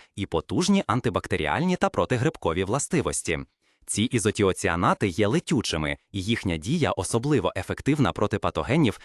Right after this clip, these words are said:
верхніх дихальних шляхів та сечовивідних шляхів. Вони також стимулюють виділення слизу,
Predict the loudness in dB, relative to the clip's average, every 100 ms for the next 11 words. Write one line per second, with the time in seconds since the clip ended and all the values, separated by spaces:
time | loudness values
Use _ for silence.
0 | -12 -4 -2 0 0 0 0 2 2 2
1 | 0 -2 2 0 0 -6 -2 0 0 -2
2 | 0 0 2 2 0 0 -4 -4 -4 -6
3 | -8 _ _ _ -2 2 2 2 0 0
4 | 0 0 2 2 2 2 2 0 2 4
5 | 4 2 0 0 0 0 -2